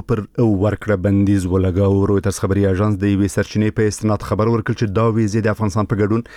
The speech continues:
د دیارلسو هیوادونو اتباعو ته په موقتي ډول بندي شوي دي. له دې ډلې اکثره اسلامي هیوادونه دي او پاکستان او ایران هم پکې شامل دي. د متحده عربي اماراتو د نویو بندیزونو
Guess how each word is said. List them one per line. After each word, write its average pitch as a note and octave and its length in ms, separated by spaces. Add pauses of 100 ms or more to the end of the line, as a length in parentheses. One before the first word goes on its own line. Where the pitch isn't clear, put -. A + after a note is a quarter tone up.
(240)
د A2+ 160
دیارلسو A#2+ 480
هیوادونو A2+ 400 (100)
اتباعو G#2 420
ته G#2+ 100
په G2+ 100
موقتي F#2+ 460
ډول F2+ 260
بندي F2 320
شوي F#2 280
دي. A2 100
له - 500
دې G#2 220
ډلې G2+ 240
اکثره A#2 300
اسلامي A#2+ 340
هیوادونه A#2 480
دي A#2 80
او A2 120
پاکستان F#2 520
او F2 120
ایران F#2 240
هم A2 140
پکې - 220
شامل F2+ 360
دي. A2+ 80 (520)
د G2 160
متحده G#2 340
عربي G2+ 320
اماراتو G2 420
د G#2 140
نویو A2 320 (100)
بندیزونو G2+ 500